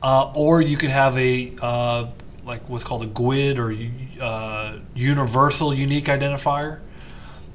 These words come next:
Um, so you gotta kinda have some options over here. On Mongo, um, every document will have a, an underscore I D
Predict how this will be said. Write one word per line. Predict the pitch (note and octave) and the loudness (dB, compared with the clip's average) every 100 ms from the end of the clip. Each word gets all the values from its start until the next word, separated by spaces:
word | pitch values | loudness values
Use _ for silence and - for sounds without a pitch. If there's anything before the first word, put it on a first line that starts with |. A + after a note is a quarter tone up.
| - - | -18 -8
Um, | B2 A#2+ A#2 A2+ A#2 - | -2 2 2 0 -4 -8
so | - | -4
you | C#3 | 0
gotta | F3 D#3+ | 4 2
kinda | C#3+ D3 | 2 0
have | C#3+ B2+ | 2 0
some | C3 | -2
options | A2+ A#2+ A#2+ C#3+ | 0 0 0 -2
over | D3 D3 | -2 -2
here. | C#3+ D#3 D#3+ - - | -4 -4 -8 -10 -2
On | C3 | 0
Mongo, | B2+ C3 D#3+ F#3 D#3+ C3+ A2+ A#2+ C3+ - - - - - - | 2 2 2 2 0 0 0 -2 -4 -12 -16 -18 -16 -16 -4
um, | B2+ C3+ A#2 - - | -2 -2 -4 -12 -6
every | C#3+ D#3+ E3+ F#3 G3 G3 F#3 - - B2 A2 | 2 2 2 -2 -2 -2 -6 -10 -12 -10 -2
document | B2+ A#2+ C#3 F3 F3 F3+ F3+ - | 2 2 0 -2 0 -2 -4 -6
will | B2+ | -2
have | C3+ C3+ C3+ A#2+ - B2+ | 4 6 4 0 -10 -8
a, | B2+ B2 A#2+ A#2+ A#2 - - - | -4 -2 -2 -4 -6 -10 -16 -12
an | B2+ B2 | -8 -6
underscore | C3 D3 C#3+ - - C3+ B2 | -2 0 0 -2 -2 2 4
I | A2+ | 2
D | A2 A#2+ D3+ | 0 -2 -2